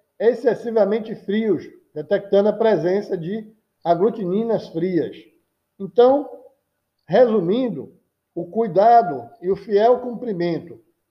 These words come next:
às determinações do procedimento, e nesse caso eu aconselho sempre a atentar para as informações e orientação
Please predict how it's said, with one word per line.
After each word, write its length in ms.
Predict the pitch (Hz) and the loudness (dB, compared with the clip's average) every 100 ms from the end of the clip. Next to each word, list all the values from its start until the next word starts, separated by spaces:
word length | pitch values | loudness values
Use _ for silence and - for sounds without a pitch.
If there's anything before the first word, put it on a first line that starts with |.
| _ | _
às 200 | 160 156 | -6 -6
determinações 960 | 151 233 226 196 208 196 156 175 170 151 | 2 2 4 0 2 2 0 0 -2 0
do 120 | 185 | -4
procedimento, 880 | 196 160 185 165 139 165 208 175 - - _ _ _ _ _ _ _ | -2 -2 -2 -4 -4 0 0 -2 -12 -20 _ _ _ _ _ _ _
e 60 | 143 | -6
nesse 320 | 165 196 196 | 2 2 2
caso 340 | - 180 180 180 | 2 4 6 4
eu 80 | |
aconselho 600 | 180 185 165 - 185 180 | 2 2 -4 0 0 0
sempre 680 | 170 - 214 220 - 127 110 _ _ _ _ | -4 -2 0 0 -4 -12 -18 _ _ _ _
a 160 | 160 185 | 2 2
atentar 640 | 185 196 156 180 175 170 | 4 0 2 6 6 6
para 260 | 175 170 175 | 4 6 4
as 140 | 170 | 4
informações 800 | 175 175 180 180 165 - 208 196 | -4 -2 0 0 -4 -2 -2 2
e 40 | 190 | 2
orientação 960 | 180 180 180 170 - 151 139 131 113 | 2 0 -2 -4 -4 -6 -8 -8 -14